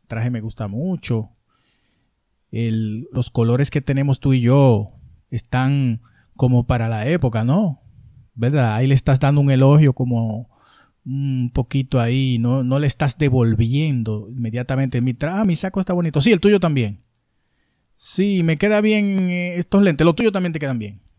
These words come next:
Qué sé yo, buscar una manera de, de que eso no se vea como tan automático.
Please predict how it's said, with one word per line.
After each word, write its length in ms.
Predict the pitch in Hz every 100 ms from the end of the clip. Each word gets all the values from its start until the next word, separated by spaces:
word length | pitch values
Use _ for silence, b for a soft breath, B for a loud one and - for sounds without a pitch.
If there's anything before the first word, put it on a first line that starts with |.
| _ _ - _ _ _ _ _ _ _ _ _ _ _
Qué 140 | - 139
sé 200 | 160 131
yo, 380 | 147 147 98
buscar 920 | 104 120 - - 127 147 147 139 123 117 -
una 240 | 127 143
manera 580 | 143 117 120 135 120 104
de, 280 | 95 92 - - - - _ -
de 140 | -
que 80 | 120
eso 160 | - 127
no 100 | 127
se 180 | 117
vea 220 | 110 120 120
como 220 | 117 107
tan 340 | 107 104 104 b b b b -
automático. 1400 | 113 123 120 123 110 107 120 139 151 - 101 - 95